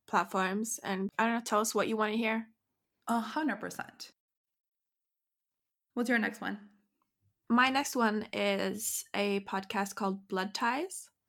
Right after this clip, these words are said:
Speaker 1: which was recommended to me by a listener, um, called Ross. I've listened to one and a half episodes so far, and I actually, I quite like it.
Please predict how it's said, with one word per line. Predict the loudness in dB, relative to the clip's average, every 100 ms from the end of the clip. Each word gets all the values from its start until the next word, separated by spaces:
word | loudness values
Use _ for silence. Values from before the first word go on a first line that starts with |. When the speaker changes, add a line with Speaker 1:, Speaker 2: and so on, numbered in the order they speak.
| _ _ _
Speaker 1:
which | 0 2
was | 4 6 6 6 6 2 -6 _
recommended | -4 -4 -2 0 0 -2 -4
to | -4
me | -4 -4 -6 -8 -10 _ -10
by | -2 0 0 0
a | 0
listener, | -2 -2 -2 -2 -2 -8 _
um, | -4 -2 0 -2
called | 0 0
Ross. | 2 0 -2 -10 _ _ _ _ _ _ _ _
I've | 4
listened | 6 4 2
to | 4
one | 4 8 8 10 8
and | 4
a | 4
half | 4 4 2
episodes | -4 -2 -2 -2
so | -6
far, | -4 0 0 0 -2
and | -4 -2
I | -2 -2
actually, | -4 -2 0 2 0 -4 -4
I | -4
quite | 0 2 4
like | 2 2
it. | -2